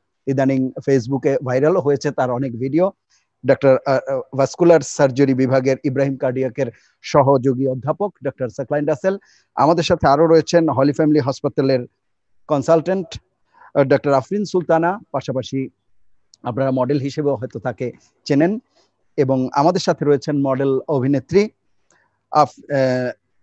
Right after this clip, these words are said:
সুমাইয়া হিমি, আহ, হিমি, জান্নাতুল সুমাইয়া হিমি। এবং এই তিনজন অতিথির সাথে আমরা আলাপ করব ঈদের দিনটি তাদের কেমন গেল, এই সময়টা তারা কিভাবে কাটাচ্ছে।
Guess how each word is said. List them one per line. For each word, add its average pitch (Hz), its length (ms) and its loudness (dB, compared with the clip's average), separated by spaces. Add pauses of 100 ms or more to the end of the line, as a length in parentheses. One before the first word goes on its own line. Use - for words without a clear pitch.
(560)
সুমাইয়া 156 560 2 (240)
হিমি, 180 320 -2 (120)
আহ, 156 60 0 (420)
হিমি, 185 220 -2
জান্নাতুল 160 420 -2
সুমাইয়া 143 340 -6
হিমি। 151 280 -6 (460)
এবং 143 240 -4
এই 175 140 2
তিনজন 196 440 -4
অতিথির 160 380 -4
সাথে 151 260 -8
আমরা 143 180 -2
আলাপ 143 240 -2
করব 160 240 -4
ঈদের 127 260 -2
দিনটি 131 260 -4
তাদের 139 280 -4
কেমন 139 300 -4
গেল, 139 280 0 (380)
এই 160 160 2
সময়টা 156 440 -4
তারা 135 180 -4
কিভাবে 135 440 -4
কাটাচ্ছে। 151 460 2